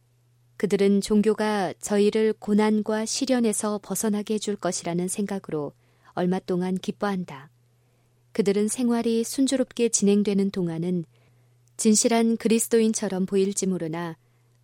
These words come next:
풀무불의 연단과 같은 어려운 시험을 받게 될 때에는 엎드러지고 만다. 그들은 그리스도를 위하여 받는 능욕을 견디지 못한다.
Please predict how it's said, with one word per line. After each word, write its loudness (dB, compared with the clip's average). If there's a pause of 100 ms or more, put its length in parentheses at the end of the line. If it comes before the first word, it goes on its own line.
풀무불의 2
연단과 0
같은 0
어려운 2
시험을 2
받게 -6
될 -2
때에는 -6 (340)
엎드러지고 -2
만다. -8 (760)
그들은 2
그리스도를 2
위하여 -2
받는 -2
능욕을 0
견디지 -2
못한다. -8